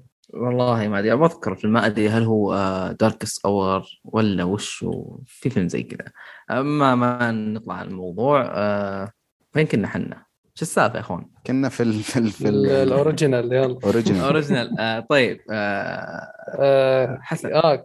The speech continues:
Speaker 3: آه، صح، كان عندي. آه، <clears throat>
Speaker 1: مم.
Speaker 3: مثل، مثل ما حكينا، آه، ليكوريش بيتزا لسه، الله يستر، إمتى راح ينزل؟ آه،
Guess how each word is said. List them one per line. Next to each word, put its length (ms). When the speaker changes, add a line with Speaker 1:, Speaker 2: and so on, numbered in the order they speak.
Speaker 3:
آه، 140
صح، 340
كان 140
عندي. 380
آه، 480
<clears throat> 40
Speaker 1:
مم. 300
Speaker 3:
مثل، 420
مثل 240
ما 140
حكينا، 440
آه، 180
ليكوريش 360
بيتزا 240
لسه، 380
الله 200
يستر، 340
إمتى 240
راح 140
ينزل؟ 360
آه، 880